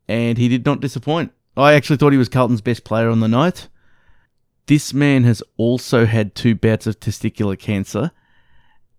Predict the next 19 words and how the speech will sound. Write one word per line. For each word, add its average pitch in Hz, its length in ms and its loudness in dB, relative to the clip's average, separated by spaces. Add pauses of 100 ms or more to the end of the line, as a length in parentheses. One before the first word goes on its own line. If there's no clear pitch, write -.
(480)
and 95 460 -2
on 104 300 -2
top - 320 -4
of 123 160 0
that, 85 300 0 (500)
he's 113 240 -2
had 120 340 2
at - 200 -6
least 180 640 0
two 127 260 2
A 113 100 4
C 107 240 -4
L 107 140 0
injuries 120 420 -2
that 123 140 -4
needed 110 260 0
full 123 180 0
knee 117 180 4
reconstructions. 101 880 -4